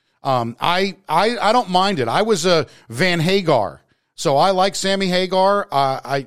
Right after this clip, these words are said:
you know, I'm not one that, uh, I think that Steve Perry is a tremendous talent, and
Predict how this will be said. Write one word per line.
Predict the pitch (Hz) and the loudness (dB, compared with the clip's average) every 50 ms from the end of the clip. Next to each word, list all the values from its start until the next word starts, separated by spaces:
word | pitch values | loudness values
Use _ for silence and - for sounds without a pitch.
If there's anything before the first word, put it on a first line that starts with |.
| - - | -8 -8
you | 156 | -6
know, | 143 135 131 - | -4 -4 -6 -4
I'm | 143 156 180 202 | -2 -2 -2 -2
not | 202 196 190 170 175 | -2 -4 -4 -4 -2
one | 185 185 190 185 | -2 -2 0 0
that, | 180 170 151 - - - - - - - _ | 0 -2 -2 -4 -10 -20 -20 -20 -20 -12 _
uh, | 143 139 135 127 123 120 113 113 - | -6 -4 -4 -4 -6 -8 -10 -12 -8
I | - 151 170 | -6 -4 -4
think | 165 - 220 - - | -2 -2 -4 -2 0
that | 202 185 170 160 - _ _ _ _ _ _ _ _ | 0 0 0 0 -2 _ _ _ _ _ _ _ _
Steve | - - - 220 233 - | -12 -6 -2 -2 -2 0
Perry | - 214 214 220 214 208 196 | 0 0 2 2 2 2 0
is | 156 151 | 0 -2
a | 156 | -4
tremendous | - - 165 156 156 156 170 185 196 196 190 - | -4 -4 -4 -4 -2 -2 -2 0 0 -2 -4 -4
talent, | - 190 180 175 175 180 185 190 180 160 - | -4 -4 -2 -2 -2 -2 -2 -4 -4 -6 -8
and | - 147 139 135 135 135 123 | -6 -4 -4 -4 -4 -6 -6